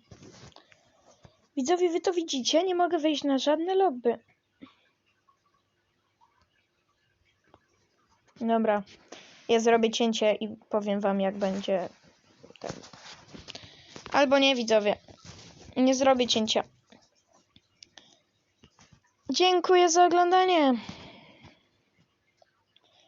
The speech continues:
Jeśli ktoś chce, niech ze mną zostanie.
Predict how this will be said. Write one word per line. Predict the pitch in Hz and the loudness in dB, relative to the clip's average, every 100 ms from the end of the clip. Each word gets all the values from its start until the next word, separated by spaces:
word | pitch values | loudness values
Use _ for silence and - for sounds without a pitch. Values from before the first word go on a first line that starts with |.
| _ | _
Jeśli | 285 269 277 | -4 -2 -4
ktoś | 254 247 254 - | -2 0 0 -4
chce, | - 285 | -2 0
niech | 262 254 | 0 0
ze | 254 | 0
mną | 247 233 | 0 0
zostanie. | 220 233 - 311 269 226 | -4 -8 -2 0 2 0